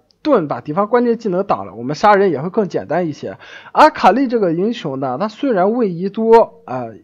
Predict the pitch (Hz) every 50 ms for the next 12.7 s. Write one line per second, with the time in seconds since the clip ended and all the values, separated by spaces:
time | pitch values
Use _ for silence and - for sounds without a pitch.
0 | _ _ - 214 208 180 180 170 190 214 202 165 127 117 - - - 180 185 190
1 | - - _ _ - - _ _ _ - 247 226 226 233 226 - 262 269 269 262
2 | - - - 196 165 147 143 143 - - 285 269 220 196 - 170 143 139 - 208
3 | 180 - - - - 190 151 - - _ _ _ _ _ _ _ _ _ _ _
4 | _ _ _ _ _ _ _ _ _ _ - 156 180 175 190 190 - - 208 190
5 | 170 147 - - - 220 175 131 120 - - _ _ 135 156 170 180 160 - -
6 | - - 165 160 175 233 208 196 175 180 175 160 131 92 - 127 123 95 - _
7 | _ _ _ 120 135 151 170 165 175 165 147 131 123 123 143 - - 147 151 165
8 | 151 196 170 156 147 131 151 151 147 156 151 156 139 - - 170 143 117 107 127
9 | - - _ _ _ _ _ _ _ _ _ _ _ _ - - 170 165 151 139
10 | 131 131 156 135 127 117 98 - _ _ _ _ _ _ - 123 117 110 113 117
11 | 120 127 131 131 - 156 160 127 135 127 123 139 151 139 117 - _ _ 113 120
12 | 131 127 - 156 131 123 117 107 104 117 117 117 117 117